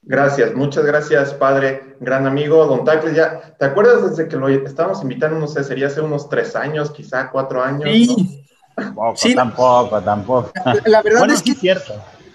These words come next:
Speaker 2: la, la verdad es que para nosotros es una bendición, padre, que esté, eh, con nosotros,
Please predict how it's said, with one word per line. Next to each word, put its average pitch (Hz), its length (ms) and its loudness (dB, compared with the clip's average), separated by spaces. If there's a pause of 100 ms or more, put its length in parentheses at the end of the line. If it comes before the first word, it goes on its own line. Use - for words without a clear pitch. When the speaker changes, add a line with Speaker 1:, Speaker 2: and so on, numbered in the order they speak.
(140)
Speaker 2:
la, 196 280 4
la 208 140 6
verdad 208 300 6
es 262 120 4
que 269 160 4
para 190 220 2
nosotros 220 460 4
es 220 120 2
una 240 140 6
bendición, 196 420 4
padre, 226 240 4
que 180 100 4
esté, 185 760 4
eh, 147 80 -2
con 156 160 2
nosotros, 190 600 2